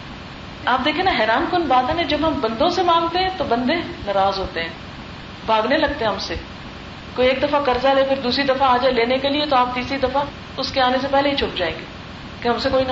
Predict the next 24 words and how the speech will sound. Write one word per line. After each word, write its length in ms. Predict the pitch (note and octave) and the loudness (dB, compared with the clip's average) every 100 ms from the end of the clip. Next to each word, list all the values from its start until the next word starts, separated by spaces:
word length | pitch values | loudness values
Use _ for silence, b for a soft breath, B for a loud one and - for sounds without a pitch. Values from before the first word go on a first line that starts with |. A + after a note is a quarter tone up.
| B3 | -2
مانگے۔ 240 | E3+ E3+ D#3+ - - - - - - - - | -4 -6 -10 -12 -14 -14 -14 -14 -14 -4 -2
بندوں 320 | A#3+ B3+ F#4 | 0 2 2
سے 140 | F4+ | 2
جب 140 | E4+ D#4+ | 0 0
مانگا 380 | A#3+ B3 E4 E4+ | 0 2 2 4
جاتا 300 | E4+ E4+ F#4+ | 2 2 0
ہے 40 | |
تو 80 | E4 | 0
بندے 320 | A3 A#3+ B3+ | 0 0 2
ناراض 400 | A#3+ A3 G3 G3+ | 2 2 2 2
ہوتے 240 | G3 F3 F3 | -2 -4 -6
ہیں، 100 | E3 | -4
اللہ 340 | G#3 A3 A#3+ C#4 | -4 -2 -2 -2
سے 80 | C#4 | -2
جب 140 | C4+ A#3+ | 0 0
مانگا 280 | G#3+ A#3 B3+ | 0 0 0
جاتا 300 | C4 B3+ C4+ | 0 -2 -2
ہے 60 | C4 | -2
تو 80 | G#3+ | -2
اللہ 160 | G#3 G#3+ | 0 0
تعالیٰ 240 | G#3+ A3 C#4+ - - - - - | 0 -2 -4 -8 -12 -16 -14 -8
خوش 240 | G#3+ - | -6 -4
ہوتا 220 | E3+ | -8
ہے، 40 | - | -10